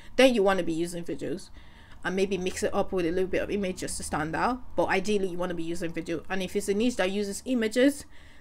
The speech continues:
then you wanna be using images. The spirituality niche that I'm on right now uses images. I'm going towards that way.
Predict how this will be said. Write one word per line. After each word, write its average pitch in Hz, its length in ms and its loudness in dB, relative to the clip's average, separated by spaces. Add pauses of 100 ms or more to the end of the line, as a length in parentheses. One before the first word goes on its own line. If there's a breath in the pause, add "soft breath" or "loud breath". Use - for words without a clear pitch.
then 233 220 6
you 208 100 4
wanna 202 200 4
be 196 80 -4
using 190 320 -2
images. 180 480 -2
The 190 140 -2
spirituality 233 800 4
niche 226 280 0
that 180 100 4
I'm 170 160 2
on 196 240 2
right 165 220 2
now 175 260 -2
uses 180 480 -2
images. 170 560 -4
I'm 185 160 0
going 190 320 2
towards 185 360 2
that - 200 2
way. 143 220 -4